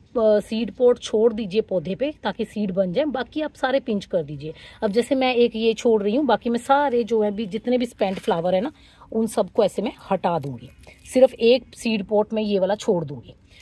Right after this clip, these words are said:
अगर मुझे सीड्स चाहिए, अब जैसे ये ऊपर भी है तो इसको मैं हटा दूँगी। एक मैंने हटा दिया, एक मैंने छोड़ दिया, ठीक है। आपको ऐसे सारे नहीं रखने हैं, एक दो सीड पॉट छोड़ दीजिए, बहुत है। क्योंकि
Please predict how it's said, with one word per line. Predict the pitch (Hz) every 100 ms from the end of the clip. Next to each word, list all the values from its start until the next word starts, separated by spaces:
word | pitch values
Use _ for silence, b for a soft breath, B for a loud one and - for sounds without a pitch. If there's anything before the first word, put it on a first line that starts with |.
| b
अगर | 185 208
मुझे | 208 233
सीड्स | - 202 170
चाहिए, | - 175 151
अब | 180
जैसे | 175 208 247
ये | 233 240
ऊपर | 220 - 208
भी | 208
है | 190 208 - B B
तो | 254 -
इसको | 285 - 311
मैं | 285
हटा | 233 156
दूँगी। | 117 123 - - _ 202
एक | 233 254
मैंने | 269
हटा | 247 220 165
दिया, | 165 277 - -
एक | 262 262
मैंने | 247 226
छोड़ | - 175
दिया, | 139 120 - _ B B B -
ठीक | 220 349
है। | -
आपको | 202 - 254
ऐसे | 233 330
सारे | - - 208 214 285
नहीं | 254 233
रखने | - 185 185
हैं, | 339 B B B
एक | 277 302 240
दो | 294
सीड | - 269 196
पॉट | 247 240
छोड़ | - 214 185
दीजिए, | 196 320
बहुत | 190 196 208 185
है। | 147
क्योंकि | 233 226 311